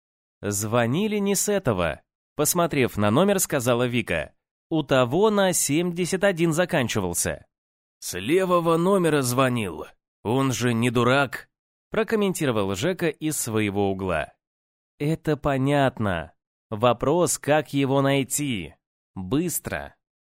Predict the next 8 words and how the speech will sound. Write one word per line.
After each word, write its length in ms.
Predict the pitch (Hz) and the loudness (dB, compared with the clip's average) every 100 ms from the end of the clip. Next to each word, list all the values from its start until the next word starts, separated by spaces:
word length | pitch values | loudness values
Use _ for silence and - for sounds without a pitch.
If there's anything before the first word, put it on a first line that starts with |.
| _ _ - | _ _ -4
«Роль», 560 | 101 110 139 101 69 - _ _ _ _ | 0 4 4 4 -2 -14 _ _ _ _
подсказал 680 | - 214 - 143 110 107 101 | -6 -4 -4 -4 -2 -2 -2
Игорь. 500 | 101 101 90 65 - _ _ _ _ _ _ _ _ _ _ _ _ _ _ _ _ | -4 -8 -10 -10 -14 _ _ _ _ _ _ _ _ _ _ _ _ _ _ _ _
Чика 420 | - 226 214 208 | -6 -4 0 0
подходил 480 | 190 160 156 139 190 | 2 -2 0 0 -2
к 60 | 156 | -2
ресторану 520 | 135 - 113 113 110 | -4 0 0 0 0
осторожно. 800 | 110 123 117 104 87 85 71 | 0 0 0 0 -2 -4 -6